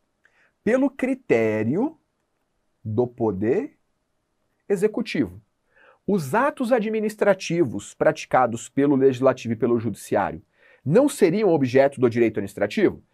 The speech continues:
Essa afirmação está certa ou está errada? Está certa. Justamente essa é a crítica a esse critério. Justamente essa é a crítica.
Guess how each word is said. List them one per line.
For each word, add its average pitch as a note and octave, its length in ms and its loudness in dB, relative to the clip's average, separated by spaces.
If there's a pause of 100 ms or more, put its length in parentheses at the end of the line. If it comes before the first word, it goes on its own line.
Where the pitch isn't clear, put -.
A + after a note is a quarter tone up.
(340)
Essa F3 280 2
afirmação G3 540 0
está C3+ 220 -2
certa B3+ 360 0
ou - 20 -2
está C#4 200 0
errada? D#3+ 480 0 (520)
Está - 180 -6
certa. F4+ 540 0 (600)
Justamente B3+ 960 -2
essa C4+ 540 2
é A#3+ 160 6
a B3+ 80 0
crítica G3 500 -4
a D3 40 6
esse C#3+ 240 -2
critério. G#2+ 500 -2 (1040)
Justamente G#3+ 880 0
essa C#4+ 500 2
é G#3+ 100 2
a G3+ 80 0
crítica. - 560 -6